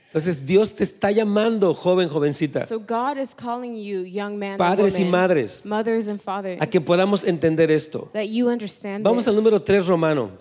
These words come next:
Speaker 2: We go to Roman numeral three.
Speaker 1: Eh, vamos a hablar acerca de la Nueva Jerusalén.
Speaker 2: We're gonna talk about the New Jerusalem.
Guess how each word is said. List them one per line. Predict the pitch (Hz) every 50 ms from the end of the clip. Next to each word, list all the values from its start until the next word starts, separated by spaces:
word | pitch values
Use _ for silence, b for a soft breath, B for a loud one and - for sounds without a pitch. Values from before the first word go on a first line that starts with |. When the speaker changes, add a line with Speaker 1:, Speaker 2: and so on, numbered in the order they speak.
| _ _
Speaker 2:
We | 220
go | 202 240 240
to | 240 254 247
Roman | 240 247 240 240 240 240
numeral | 240 240 233 226 226 208 202
three. | - - - 202 208 202 190 175 202 214 - _
Speaker 1:
Eh, | - 147 143 - - - -
vamos | - 160 165 175
a | 185
hablar | 170 175
acerca | 165 - 175 147 156 165
de |
la | 160 151
Nueva | 147 160 160 165
Jerusalén. | 143 156 147 143 131 151 131 131 131 127
Speaker 2:
We're | 117 214
gonna | 214 226 220 208
talk | - 226 214 208 -
about | 208 214 208 208
the | - 202
New | 202 196 196 190
Jerusalem. | 196 190 180 180 190 180 - 180 175 160 156 - - 208